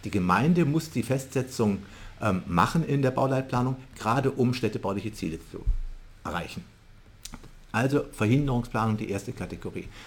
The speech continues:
Die zweite Kategorie, reine Gefälligkeitsplanung. Da geht es gar nicht darum, ähm, dass städtebauliche Ziele erreicht werden, sondern da geht es nur darum, privaten Interessen einzelner Beteiligter gerecht zu werden.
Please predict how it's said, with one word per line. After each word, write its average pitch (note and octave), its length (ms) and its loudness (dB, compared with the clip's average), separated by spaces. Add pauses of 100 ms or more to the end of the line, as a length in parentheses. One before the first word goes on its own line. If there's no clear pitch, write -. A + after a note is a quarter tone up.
Die A2+ 80 0
zweite D3+ 360 4
Kategorie, D3 840 0
reine A#2 280 4
Gefälligkeitsplanung. A2+ 1300 0 (320)
Da F2+ 120 0
geht C#3 200 0
es C#3+ 160 2
gar A#2 180 4
nicht A#2 220 2
darum, B2+ 420 2 (280)
ähm, A#2 120 6
dass A#2 120 2
städtebauliche A2+ 520 8
Ziele C#3+ 300 6
erreicht D3 500 2
werden, D#3+ 220 2
sondern C3+ 220 2
da A#2+ 100 2
geht C#3 220 0
es C#3 180 -2
nur E3+ 160 8
darum, C3+ 460 4 (280)
privaten A#2+ 540 4
Interessen C3+ 500 2 (100)
einzelner A#2+ 640 4
Beteiligter A2 800 2
gerecht A2 420 -4
zu C#3+ 200 2
werden. D#3 340 4